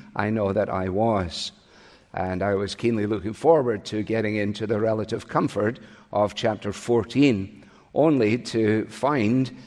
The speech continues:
that having, as it were, left behind these distasteful chapters, we now have this relatively straightforward account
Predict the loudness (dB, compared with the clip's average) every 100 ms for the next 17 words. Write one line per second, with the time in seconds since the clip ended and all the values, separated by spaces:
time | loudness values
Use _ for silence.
0 | -12 -2 2 2 2 0 -2 -2 -2 0
1 | 2 4 4 4 4 4 0 -2 0 0
2 | 0 0 0 0 0 -4 -6 -6 -2 4
3 | 4 2 -2 -4 -2 -4 -4 -4 -2 -2
4 | -6 -12 -20 -20 _ _ -4 0 2 2
5 | 0 0 0 0 0 0 -2 -2 -6 -12
6 | -18 2 4 6 2 -4 -4 -4 -2 0
7 | 0 -2 4 6 6 4 -6 -6 -6 -4
8 | -2 -4